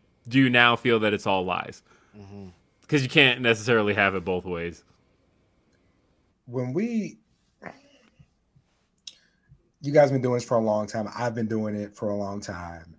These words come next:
Speaker 3: And think about when the topic of Soraya, of Paige, comes up.
Speaker 2: Mm-hmm.
Speaker 3: And it's about having her in your company,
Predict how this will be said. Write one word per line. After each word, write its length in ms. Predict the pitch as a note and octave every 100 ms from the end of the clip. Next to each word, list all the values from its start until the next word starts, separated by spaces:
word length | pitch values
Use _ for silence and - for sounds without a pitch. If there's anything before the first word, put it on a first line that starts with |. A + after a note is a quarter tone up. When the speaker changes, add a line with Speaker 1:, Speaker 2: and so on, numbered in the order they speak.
| -
Speaker 3:
And 680 | F#2+ F#2 F2+ F2+ F2 F2 E2 _ _ _ _ _ _ _ - _ -
think 160 | F3+
about 360 | F#3 E3+ D#3 C#3+
when 140 | B2+
the 80 | A#2
topic 540 | - B2 A2+ A2+ A2+ -
of 640 | G2+ G2 F#2+ F#2+ F2+ F2 - _
Soraya, 840 | - - A#2+ G#2+ A2 G2+ E2+ - F#2
of 140 | F#2
Paige, 400 | - G#2 F#2 -
comes 320 | - - -
up. 80 | - _ _ _ _ G2
Speaker 2:
Mm-hmm. 300 | G2 G2 G#2
Speaker 3:
And 640 | G#2+ G#2+ G#2+ G#2 G#2 G2+ -
it's 180 | A2 A#2
about 600 | G#2+ A2 G#2+ G#2+ G2+ _ _ - - _ -
having 320 | - C3 B2+
her 160 | B2 B2
in 60 |
your 100 | C3
company, 600 | C3+ G3+ E3+ A#2+ G#2 F#2